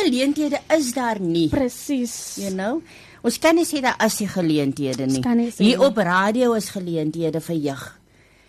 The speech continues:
Speaker 1: Daar wat julle betrokke is by
Speaker 2: Is
Speaker 1: die jeug
Speaker 2: geleenthede.
Speaker 1: Beyond is, is jeug. Is,
Speaker 2: Dit
Speaker 1: en in
Speaker 2: is
Speaker 1: die
Speaker 2: waar.
Speaker 1: sportsdepartemente, oral is geleenthede. So ja, ons hoop,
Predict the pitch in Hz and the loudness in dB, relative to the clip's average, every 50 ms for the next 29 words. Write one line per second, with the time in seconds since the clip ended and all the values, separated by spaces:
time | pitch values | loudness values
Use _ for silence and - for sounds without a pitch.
0 | _ _ _ _ _ _ _ _ - 208 202 208 214 247 202 190 180 185 196 214 | _ _ _ _ _ _ _ _ 0 2 4 4 4 2 2 2 2 2 4 4
1 | 254 233 226 226 - 208 190 170 180 - - - 165 156 151 - - 175 254 247 | 2 2 0 -2 -2 -4 -6 -4 -6 -8 -6 -4 -6 -6 -6 -6 -2 0 0 2
2 | - 349 330 247 240 233 226 226 233 233 226 208 196 196 196 202 202 196 202 208 | 2 2 4 6 6 6 6 6 4 4 2 4 4 4 4 4 4 2 0 -4
3 | 180 - - - - - - - 185 170 - - - 175 165 190 196 160 - - | -6 -6 -8 -10 -12 -14 -12 -10 -10 -10 -10 -10 -10 -8 -6 -6 -6 -8 -10 -14
4 | - - - - - 156 160 151 - - _ _ _ _ _ - 233 233 233 226 | -18 -18 -20 -16 -14 -12 -12 -12 -14 -18 _ _ _ _ _ 0 0 2 2 0
5 | 226 226 - 247 240 240 226 220 214 220 - - - - 320 320 302 254 - - | 0 -2 -2 -4 -4 -4 -4 -4 -6 -8 -8 -10 0 2 4 4 4 2 -2 -4
6 | 254 247 - 226 208 190 - - 196 185 180 175 175 170 - - - - 302 359 | -4 -2 0 -2 -2 -2 -4 -6 -4 -2 -2 -2 -2 -4 -6 -6 -2 0 0 2
7 | 370 311 269 196 160 156 - 147 - - - - 127 120 104 110 117 - - 90 | 2 2 0 -2 -2 -4 -8 -12 -12 -12 -12 -10 -8 -8 -8 -8 -8 -8 -8 -8
8 | 82 - - - - - - - - - - - - - - - - - - - | -8 -8 -8 -10 -12 -16 -20 -20 -20 -20 -20 -20 -20 -20 -20 -20 -20 -20 -18 -12
9 | - - 269 262 247 233 226 247 269 285 277 262 240 208 - - 180 175 233 285 | -4 -2 0 2 2 4 4 4 4 4 4 4 4 2 -2 -4 0 2 2 2
10 | 294 - | 2 -2